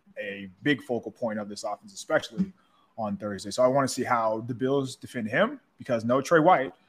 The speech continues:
Now, Kaiir, uh, Kaiir Elam, first round pick, who's very good and going to be very good.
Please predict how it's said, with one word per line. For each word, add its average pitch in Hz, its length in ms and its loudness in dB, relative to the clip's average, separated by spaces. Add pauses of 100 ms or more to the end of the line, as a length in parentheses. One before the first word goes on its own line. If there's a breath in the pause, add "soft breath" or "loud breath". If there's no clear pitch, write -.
(220)
Now, 104 440 -4 (140)
Kaiir, 110 340 -6 (220)
uh, 104 220 -4
Kaiir 113 340 -4
Elam, 160 220 0
first - 260 -4
round 117 220 0
pick, 175 200 2
who's 147 340 4 (180)
very 196 260 12
good 180 240 10
and 135 220 0
going 196 220 6
to 190 100 0
be 185 100 4
very 175 240 6
good. 190 340 2